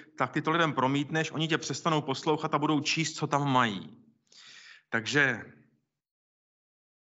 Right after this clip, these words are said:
záleží na vás, ale mám tady pár veršů, které bych rád přečetl a podíval se na ně.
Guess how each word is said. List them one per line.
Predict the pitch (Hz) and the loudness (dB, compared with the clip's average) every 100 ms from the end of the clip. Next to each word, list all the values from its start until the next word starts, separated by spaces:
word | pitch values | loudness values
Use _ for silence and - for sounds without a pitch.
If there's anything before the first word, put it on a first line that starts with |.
| _ - | _ -4
záleží | 123 123 131 139 | 2 2 2 0
na | 131 | 2
vás, | 123 139 180 - | 2 2 -2 -6
ale | 131 135 | -2 2
mám | 139 143 | 2 2
tady | 151 156 156 - - - | 0 0 -4 -10 -8 0
pár | 143 147 | 2 2
veršů, | 143 135 165 | 0 -2 -4
které | 135 147 156 | -2 0 0
bych | 156 - | -2 -4
rád | 135 139 | 0 2
přečetl | 151 - 160 - 147 143 | 0 -6 -10 -8 -4 -4
a | |
podíval | 143 135 135 135 | -2 -4 -4 -4
se | 135 156 | -4 -2
na | 135 | -2
ně. | 110 | -4